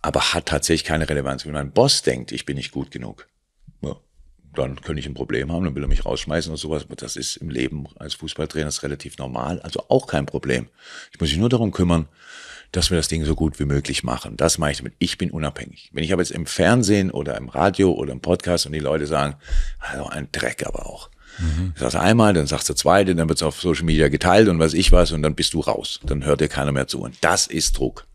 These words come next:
Speaker 2: Ja.
Speaker 1: Und den habe ich nicht, weil das nächste Spiel wird definitiv stattfinden, ist nicht von mir organisiert, ähm, sondern ich komme da hin und wir haben die Chance, es zu gewinnen. Und das ist ein Privileg.
Speaker 2: Verstehe. Ja, ist ein,
Speaker 1: Das ist ein
Speaker 2: ist ein
Speaker 1: Unterschied, wirklich.
Speaker 2: Ja.
Speaker 1: Das, wenn du sagst,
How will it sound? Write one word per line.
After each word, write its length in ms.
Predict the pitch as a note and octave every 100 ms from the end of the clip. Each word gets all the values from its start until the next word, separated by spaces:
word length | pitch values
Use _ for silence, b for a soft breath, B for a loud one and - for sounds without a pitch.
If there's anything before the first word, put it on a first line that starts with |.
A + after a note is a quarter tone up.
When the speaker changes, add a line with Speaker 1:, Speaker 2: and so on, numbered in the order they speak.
| -
Speaker 2:
Ja. 200 | E2 E2 - b b -
Speaker 1:
Und 100 | -
den 100 | D2+
habe 120 | C#2+
ich 80 | D2
nicht, 200 | C2+ -
weil 80 | B1+
das 120 | C#2
nächste 260 | D2+ - D2
Spiel 220 | E2 D#2
wird 140 | -
definitiv 400 | D2 C#2 - F2+
stattfinden, 400 | - F2+ - E2
ist 80 | C#2
nicht 100 | F2
von 100 | D#2
mir 160 | D#2+ C#2
organisiert, 540 | C#2 C#2+ D2+ G2+ F#2 B B B B B B
ähm, 320 | F2 D#2+ D2+ C#2+
sondern 240 | E2 E2 D2
ich 200 | - -
komme 160 | D#2+
da 60 | D2
hin 300 | D#2 F2+ E2
und 140 | D2
wir 60 | D2
haben 80 | D2
die 60 |
Chance, 260 | C#2 C2+ C#2
es 60 | -
zu 100 | C2+
gewinnen. 400 | C2 B1 G#1 -
Und 140 | - C2
das 120 | C#2+
ist 60 | D#2
ein 60 | -
Privileg. 480 | C#2 B1 - - - - _ _ _ _ _ _
Speaker 2:
Verstehe. 440 | - F2+ C3+ G2+ C2+ _
Ja, 200 | F#2 A#2+
ist 100 | G#2
ein, 80 | G2
Speaker 1:
Das 100 | F#2
ist 40 | F#2+
ein 20 |
Speaker 2:
ist 40 |
ein 20 | A2
Speaker 1:
Unterschied, 460 | B2+ - D2 -
wirklich. 240 | G#2 G2 F#2+
Speaker 2:
Ja. 60 |
Speaker 1:
Das, 140 | E2+ D2+ -
wenn 240 | - C#2 E2+
du 60 |
sagst, 260 | D2+ F2+